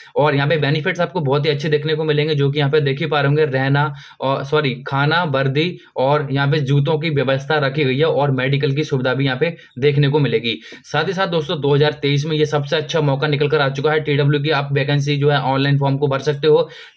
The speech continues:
ठीक है। और कैसे आपको फॉर्म को भरना होगा, चलिए मैं आपको सारी बेसिक डिटेल्स के माध्यम से पूरी जानकारी दे देता हूँ।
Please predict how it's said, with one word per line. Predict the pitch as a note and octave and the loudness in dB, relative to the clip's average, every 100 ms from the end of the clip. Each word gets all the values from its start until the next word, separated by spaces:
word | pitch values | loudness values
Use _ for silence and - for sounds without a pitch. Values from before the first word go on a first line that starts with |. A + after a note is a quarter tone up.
| D#3 | -4
ठीक | E3 | 0
है। | F#3 F3+ - - - | -2 -4 -10 -16 -2
और | C3+ C#3 | 0 2
कैसे | D#3+ D#3 | 0 0
आपको | E3 F3+ | 0 0
फॉर्म | D3 D3 | 0 0
को | D3 | 0
भरना | D3+ D3 D#3 | 0 2 2
होगा, | D3 | 2
चलिए | D3 D3+ E3 | 0 0 0
मैं | D#3+ | -2
आपको | D#3 | -2
सारी | D3+ D3 D3+ | -2 0 0
बेसिक | C#3 C#3 D3+ | 0 2 2
डिटेल्स | C#3+ C#3 | 2 0
के | - | 0
माध्यम | C3+ A#2+ C#3 | -2 0 0
से | D3 | 0
पूरी | C#3+ C#3 | 0 0
जानकारी | C3 B2 B2 B2+ | 0 -2 -2 -2
दे | C3 A#2 | 0 0
देता | A#2+ A#2+ | 0 -2
हूँ। | B2+ B2 | -2 -4